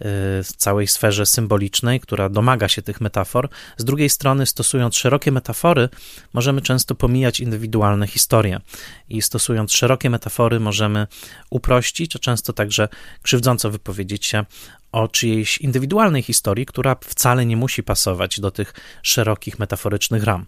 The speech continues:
Jest to o tyle ważne, że część kontrowersji, jaka, e, wybuchła wokół tego filmu, e, mam wrażenie, dotyka właśnie tej kwestii, to znaczy, jak bardzo jesteśmy gotowi do tego, e, wciąż może gotowi do tego,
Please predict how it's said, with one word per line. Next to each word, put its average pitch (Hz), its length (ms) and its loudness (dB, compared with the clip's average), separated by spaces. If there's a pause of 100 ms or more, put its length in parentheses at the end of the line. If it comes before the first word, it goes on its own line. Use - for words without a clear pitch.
(120)
Jest - 140 -2
to 151 60 4
o 147 40 4
tyle 220 220 4
ważne, 170 440 4
że 135 240 2
część - 340 2
kontrowersji, 117 600 2
jaka, 104 300 0
e, 110 580 0
wybuchła 117 360 2
wokół 110 240 0
tego 139 240 2
filmu, 151 460 2 (120)
e, 120 120 2
mam 127 260 2
wrażenie, 123 380 2
dotyka 113 320 -4
właśnie 117 380 2
tej 110 140 0
kwestii, - 440 0
to 101 100 -4
znaczy, 107 420 -2 (340)
jak 117 180 0
bardzo 127 320 4
jesteśmy 120 360 0
gotowi 113 520 2
do 101 120 -2
tego, 110 560 -2 (140)
e, 104 120 -4
wciąż 165 520 0
może 90 360 -4 (120)
gotowi 107 480 0
do 107 120 0
tego, 104 420 -2